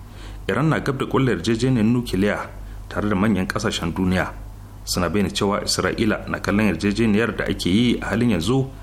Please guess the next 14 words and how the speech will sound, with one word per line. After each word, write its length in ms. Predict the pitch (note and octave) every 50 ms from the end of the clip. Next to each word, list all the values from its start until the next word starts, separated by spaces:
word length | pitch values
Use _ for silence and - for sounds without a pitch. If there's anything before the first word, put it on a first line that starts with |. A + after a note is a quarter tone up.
| - - - - - -
a 80 | - D#2+
matsayin 340 | F2+ F#2+ - - G#2+ A2 A2
wata 480 | A2+ A2 - A#2 A2+ A2 A2 G#2 G2
mummunar 440 | F2 E2 E2 F#2 A2 A#2+ C3 C3+ A#2 F2
yarjejeniya 640 | D2+ - - A2+ G#2+ - C3 A2+ F#2+ F2+ E2 E2 -
ta 80 | - -
tarihi. 480 | - G2 F#2+ F#2 F#2+ F2+ - F2+ D#2 - - - - - - - - - - - - - - - - - -
Amir 320 | F2+ G2 A#2+ D3 D#3+ D#3
Bahbod, 640 | - - A#2 G#2+ - - - B2 A#2+ G2 - - - - - - - - - - - - - - -
mai 240 | - E2+ E2+ F2 F2+ F2
sharhi 460 | - - C#3+ D3 C#3 B2+ F#2 D2 -
akan 320 | - - C3 B2+ A#2 G2
harkokin 420 | G2 - F#2+ - A#2 - - B2+ A#2+
soji 400 | A#2 - C3+ B2+ G2 F2 D#2